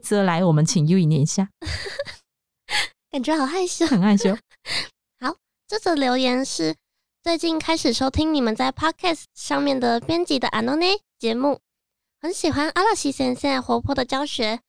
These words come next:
Speaker 2: 还有 Yui 讲可爱的声音。<laughs> 期待你们之后创造出更多有趣的内容，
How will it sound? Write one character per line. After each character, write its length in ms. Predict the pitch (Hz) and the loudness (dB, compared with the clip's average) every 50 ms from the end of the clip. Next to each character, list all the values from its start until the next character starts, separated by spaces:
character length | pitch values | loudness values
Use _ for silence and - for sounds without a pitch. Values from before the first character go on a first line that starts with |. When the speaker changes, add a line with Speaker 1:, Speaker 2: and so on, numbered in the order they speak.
| _ _ _ | _ _ _
Speaker 2:
还 120 | _ 269 262 | _ -2 0
有 80 | 240 | 0
Yui 260 | 226 226 269 285 294 277 | 0 0 0 -2 -2 -4
讲 260 | - 254 233 220 226 | -6 -10 -8 -8 -8
可 140 | - - 240 | -4 -2 0
爱 140 | 233 262 | 0 2
的 100 | 269 294 | 0 0
声 260 | 269 - - 285 254 254 - | -2 2 2 2 0 0 -4
音。 220 | 302 370 302 320 - - _ _ _ _ _ _ _ _ _ - | -4 -2 -2 -4 -4 -12 _ _ _ _ _ _ _ _ _ -4
<laughs> 400 | - - - - - - _ _ | -2 -2 -2 -2 -6 -14 _ _
期 160 | _ - 294 | _ -4 -2
待 160 | 294 392 403 403 | 0 2 2 4
你 120 | 349 302 | 4 4
们 160 | 254 233 233 | 4 2 0
之 160 | 233 - 285 | 0 -2 0
后 180 | 277 330 330 302 | 0 2 0 0
创 220 | - - 330 320 | 0 -2 -2 0
造 160 | 311 320 311 311 | 0 0 0 0
出 260 | - - 302 302 311 | 0 0 0 0 2
更 220 | - 359 311 294 | 0 0 -2 0
多 180 | 285 302 294 311 | 0 0 0 2
有 160 | 294 277 - | 0 -2 -2
趣 180 | - - - 285 | -4 -4 -2 -2
的 80 | 277 262 | 0 0
内 200 | 269 285 269 254 | 2 0 2 2
容， 240 | 240 233 247 294 | 0 0 0 -2